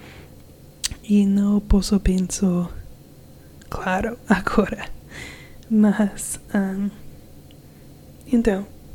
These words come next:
essa é a razão que eu amo meu esposo <laughs> muito, porque ele é uma pessoa muito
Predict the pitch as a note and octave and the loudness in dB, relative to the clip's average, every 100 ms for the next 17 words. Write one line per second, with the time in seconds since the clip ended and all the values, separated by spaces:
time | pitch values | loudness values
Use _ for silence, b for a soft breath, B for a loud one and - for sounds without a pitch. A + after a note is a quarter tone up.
0 | - A#3 - B3+ A#3+ - A#3 G#3 F#3+ G3 | 0 4 8 10 10 6 4 4 2 2
1 | F#3+ G3+ G#3+ F#3+ F3+ F#3+ - F#3 F#3 F3+ | 0 0 0 -4 -4 -6 -2 -2 0 -2
2 | F3+ - - - - - - - - - | -4 -8 -14 -16 -20 -20 -20 -20 -18 -16
3 | - - - - G3+ F#3+ F#3 F3+ - - | -16 -16 -8 2 4 4 2 -2 -10 -20
4 | - G#3 G3 - F3+ E3 F3 D#3+ - - | -4 -2 -2 0 -2 -2 -6 -4 0 4
5 | A#3 G#3 G#3 - A#3 A#3 - G#3+ - G#3+ | 6 4 2 0 0 0 0 -2 0 -2
6 | G#3 G3+ G3+ G3+ G3 F#3+ - - - - | 0 0 0 0 -2 -4 -8 -14 -20 -20
7 | - - - - - - - A3 G#3 G3+ | -20 -20 -20 -20 -20 -20 -4 0 0 0
8 | G3+ F#3+ - G3 G3 G3 G3+ G#3+ G#3 - | -2 -2 -4 -2 0 2 4 4 2 -2